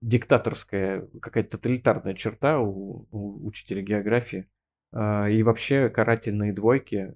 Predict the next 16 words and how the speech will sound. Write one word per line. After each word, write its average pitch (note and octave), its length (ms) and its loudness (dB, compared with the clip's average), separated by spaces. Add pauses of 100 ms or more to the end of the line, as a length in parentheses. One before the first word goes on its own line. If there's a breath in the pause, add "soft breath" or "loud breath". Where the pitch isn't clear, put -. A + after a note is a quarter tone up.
это G2 640 -6
плохо. G#2+ 420 4
Не A2+ 120 0
помню, G2+ 320 2
когда G2+ 220 -4
я G2 60 0
двойки E3+ 280 2
последний G2 500 -4
раз G2 160 -4
ставил. F#2+ 540 -4
Во, G2+ 260 -12 (100)
во G#2+ 180 -4
второй A2+ 320 4
школе A2 340 -2
у G#2 80 -2
нас G2+ 320 -6